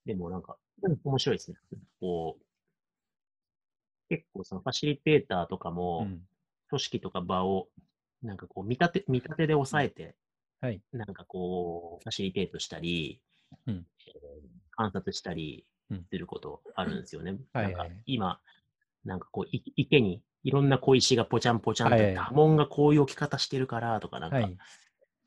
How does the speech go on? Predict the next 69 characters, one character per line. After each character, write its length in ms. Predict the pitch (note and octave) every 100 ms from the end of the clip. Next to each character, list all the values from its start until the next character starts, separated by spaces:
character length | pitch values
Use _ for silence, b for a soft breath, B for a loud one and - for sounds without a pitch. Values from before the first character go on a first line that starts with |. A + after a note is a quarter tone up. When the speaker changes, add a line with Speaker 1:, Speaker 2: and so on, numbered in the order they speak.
| _
Speaker 1:
う 140 | A#3 F3+
ん、 100 | A#2+
な 120 | B2
ん 20 |
か 100 | G2+
そ 120 | -
う 40 | G#2+
い 40 |
う 60 | G#2+
生 140 | A#2+
き 60 | D3
物 180 | D3 G2+
だ 80 |
っ 60 | F2+
た 140 | -
り、 300 | F2+ E2+ - - -
自 100 | G2+
然 200 | B2+ B2
だ 80 | A#2+
っ 80 |
た 120 | - F2+
り、 120 | E2
な 120 | E2+
ん 20 |
か 100 | E2 -
こ 200 | F2 E2
う 40 |
見 60 | F#2+
立 140 | A2
て 60 | A2+
な 120 | A2
が 100 | F#2+
ら、 100 | E2
こ 180 | - A2+
う 20 |
風 300 | - A#2+ B2+
が 100 | C3+
今 140 | C3+ A2
止 120 | G2+
ん 100 | A2
で 100 | A#2
き 80 | -
た 120 | A2
か 100 | G2+
ら 120 | G2+
次 200 | - G2
の 100 | A2+
ワ 120 | E2+ E2+
ー 20 |
ク 80 | D#2+
行 100 | -
こ 120 | E2+
う 40 |
み 80 | D#2+
た 120 | E2
い 20 |
な 60 | F2
こ 80 | F2
と 80 | -
言 80 |
っ 20 | E2+
た 80 |
り 80 | A2
す 100 | G2+
る 100 | F2
か 100 | -
ら、 60 |
Speaker 2:
は 60 |
い。 40 | F#2+